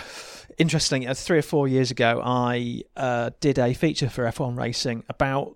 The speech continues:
the medical car and its occupants and, and the general backup in Shanghai. So I went and met Doctor Ian Roberts, who is a very highly qualified anaesthetist,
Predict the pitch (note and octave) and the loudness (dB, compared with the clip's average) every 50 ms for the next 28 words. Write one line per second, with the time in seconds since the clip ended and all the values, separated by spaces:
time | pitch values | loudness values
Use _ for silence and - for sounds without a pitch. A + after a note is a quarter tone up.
0 | - - - B2 A#2 A2 A2+ A2+ A#2 A2+ - - B2+ A#2+ A#2 A#2+ - - C3 - | -14 -6 -2 -2 -2 0 -2 -4 -8 -10 -10 -8 -6 -4 -4 -6 -6 -10 -12 -8
1 | - - A#2 A2 G#2+ G#2 A2 A2+ - - B2+ - - - - - B2 A#2+ - - | -6 -2 -2 0 0 -2 -4 -4 -4 -4 -6 -6 -8 -8 -4 -4 -4 -4 -4 -8
2 | - - C#3 C3 C3 C3 - - - C#3+ C3 B2+ A#2+ - B2+ A#2 A2 - - C#3+ | -8 -8 -8 -8 -10 -12 -14 -10 -8 -6 -6 -6 -4 -2 -2 -4 -4 -4 -4 -4
3 | B2+ A#2+ A2 G2+ - A#2+ G#2 - - - G#2+ - - - - - - - - - | -4 -4 -4 -4 -4 -4 -4 -4 -6 -6 -8 -8 -8 -16 -20 -20 -20 -20 -20 -20
4 | - _ - D#3 D3 C3+ - - E3+ D#3 E3 D3+ A2 A#2+ G#2+ A2+ A2 - - - | -8 _ 2 2 2 2 2 2 2 0 0 0 -2 -2 -2 -4 -4 -4 -2 0
5 | C3 B2 B2 B2 A#2+ B2 B2 A#2+ A#2+ A#2+ A#2+ B2 - - B2 B2+ B2+ B2 - - | 0 2 2 2 2 2 0 0 0 0 2 0 0 -2 -4 -4 -2 -4 -4 -4
6 | _ - C3+ C3 D3 - D3 C3+ B2 A#2 A#2+ A#2+ A#2 A#2 A#2 A2+ - - - - | _ -6 -6 -6 -4 0 2 2 2 4 2 2 2 2 2 0 -2 -2 -4 -4
7 | - - - - - C3+ B2 B2 A#2+ A#2 A#2 - - A#2+ A#2+ A#2 A2 - - - | -4 -4 -2 0 2 4 4 4 4 2 0 -2 -2 -2 -2 -2 -2 -4 -4 -4
8 | - - - - B2+ B2 A#2 A2+ C#3 C3 C3+ A2+ A#2+ A#2+ A2+ A2+ - - - B2 | -4 -4 -4 -2 -2 -2 0 2 2 2 2 2 0 -2 -4 -4 -4 -2 -2 0
9 | A#2 A#2 - - B2 A#2 A#2 A#2 A#2 A#2 - - - - B2 B2 B2 A#2+ - - | 0 -2 -2 -4 -4 -2 -2 -2 -4 -6 -8 -10 -10 -8 -6 -4 -4 -4 -6 -8
10 | - - - B2+ G#2+ - - - - - | -6 -6 -6 -4 -4 -4 -4 -6 -6 -10